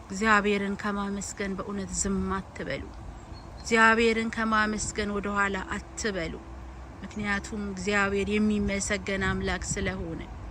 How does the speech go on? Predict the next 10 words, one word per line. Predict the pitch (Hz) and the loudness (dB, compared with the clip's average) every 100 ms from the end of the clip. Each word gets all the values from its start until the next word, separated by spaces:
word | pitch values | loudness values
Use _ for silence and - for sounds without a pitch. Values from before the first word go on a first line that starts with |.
| - - - | -10 -12 -2
አሜን። | 226 277 359 403 - - - | 4 6 4 2 -8 -10 -4
ታላቅ | - 240 233 233 220 - - | 6 8 8 6 4 4 4
አምላክ | 214 214 214 208 - | 4 4 0 0 -4
ስለሆነ፣ | - 208 202 202 202 196 - - - - - - | -6 -4 -4 -4 -4 -4 -6 -10 -12 -12 -12 2
ኤልሻዳይ | 233 247 233 - 226 220 226 233 220 | 8 8 6 2 2 4 4 4 2
ስለሆነ | - 226 220 214 220 208 190 - - | 0 0 0 0 0 -2 -4 -8 -2
ስሙ | - 226 214 208 | -2 0 -2 -2
ይባረክ። | 190 170 151 139 - - - - - - - - 170 | -2 -2 -2 -2 -6 -10 -12 -12 -12 -12 -12 -10 0
ጌታ | 214 247 247 254 240 | 4 4 4 2 0
ስለሆነ፣ | 233 233 220 214 214 208 | 0 -2 0 0 -2 -2